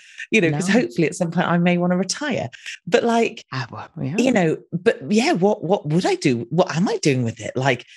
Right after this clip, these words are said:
Speaker 1: and especially for someone like me, where I am my brand, I am
Speaker 2: Mm-hmm.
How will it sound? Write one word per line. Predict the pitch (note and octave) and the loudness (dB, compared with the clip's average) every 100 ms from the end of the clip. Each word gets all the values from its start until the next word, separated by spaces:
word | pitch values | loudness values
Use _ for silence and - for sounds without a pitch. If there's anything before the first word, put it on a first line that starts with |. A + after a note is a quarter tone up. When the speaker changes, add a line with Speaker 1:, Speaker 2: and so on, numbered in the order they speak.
| - | -4
Speaker 1:
and | - | 0
especially | A3+ - D#4 - F4+ D4 | 0 0 -2 -2 0 0
for | - G3+ F#3 | 0 0 2
someone | - G#3 G3 F3+ E3+ | 2 2 2 2 2
like | D3+ - - | 0 -2 -2
me, | E3+ F3+ E3 - - C4 C4 - - _ _ | 2 2 0 -6 -6 -6 -6 -12 -20 _ _
where | F3 G3 F#3 F3 - _ F3+ | 2 2 4 0 -2 _ 0
I | F#3+ | 2
am | F#3 F3 D#3+ | 4 2 2
my | D3 D3 | 2 2
brand, | C3 C#3 - - - G#2 - - | 2 0 -2 -8 -10 -12 -14 -2
I | D#3 D#3+ | 2 4
am | D#3+ C#3 C3+ | 2 2 0
Speaker 2:
Mm-hmm. | C3+ B2 | 0 0